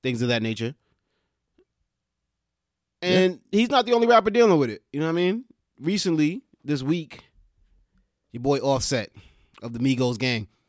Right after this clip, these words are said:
Speaker 1: <laughs> you know what I mean? He done got himself in some trouble out in these streets, you know what I mean? I don't know if you keep up with it, Keith, but,
Speaker 2: Nope.
Speaker 1: uh, <laughs> nope. <laughs>
Speaker 2: Yeah, I, <laughs> thirty-five years old, man. I can't, <laughs> there's a lot of,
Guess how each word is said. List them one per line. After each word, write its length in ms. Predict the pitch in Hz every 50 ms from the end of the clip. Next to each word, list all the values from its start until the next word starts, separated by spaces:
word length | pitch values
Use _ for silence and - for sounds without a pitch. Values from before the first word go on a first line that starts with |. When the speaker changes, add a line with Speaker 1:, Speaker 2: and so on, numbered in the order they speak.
| _ _
Speaker 1:
<laughs> 340 | _ _ _ _ _ 175 170
you 260 | 226 233 - 180 175
know 180 | 139 170 156 156
what 40 | 151
I 20 |
mean? 220 | 151 160 160 160 156 - - - - - - -
He 80 | 117
done 100 | 131 135
got 120 | 131 131 131
himself 340 | 131 127 - 156 139 123
in 60 | 127 123
some 100 | 117 113
trouble 340 | - 156 143 131 127 131
out 140 | 127 123 123
in 60 | 123
these 120 | 127 127 -
streets, 360 | - 135 131 123 131 151 -
you 60 | 131 127
know 60 | 120
what 40 | 120
I 40 | 123
mean? 100 | 127 123
I 20 |
don't 100 | 131 143 143
know 60 | 139
if 80 | 135
you 60 | 127 135
keep 240 | - 165 156 120 135
up 140 | 139 135 123
with 100 | 135 135
it, 80 | 139
Keith, 320 | 123 - 147 143 175 - _ _ _ _ _ _ _ _ _ _ _ _ -
but, 260 | 113 117 127 127 120
Speaker 2:
Nope. 160 | 120 156 156
Speaker 1:
uh, 220 | 117 117 113 120 123 - _ _ _ _ _ 185 - - 240 269 262 247 - 208 - 240 - 208 185 - 233
<laughs> 60 | - 170
nope. 340 | 147 131 165 247 - - 156 - 254 - - -
<laughs> 280 | - - - - -
Speaker 2:
Yeah, 360 | - 147 175 165 143 131 127 120
I, 800 | 131 139 147 151 147 139 143 135 - 185 175 - - 175 147 113 - 190 - - 214 - - - 196
<laughs> 160 | - 143 185 - _ _ - - _ - - _ _ _ - _
thirty-five 420 | - 156 135 131 139 147 139 131 131
years 200 | 135 131 131 147
old, 200 | 156 160 165 160
man. 220 | 143 131 127 127
I 80 | 127 127
can't, 680 | 131 151 117 - - 156 - - 156 139 131 120 120 123
<laughs> 0 |
there's 140 | 131 131
a 60 | 123 131
lot 220 | 139 135 135 135
of, 140 | 135 123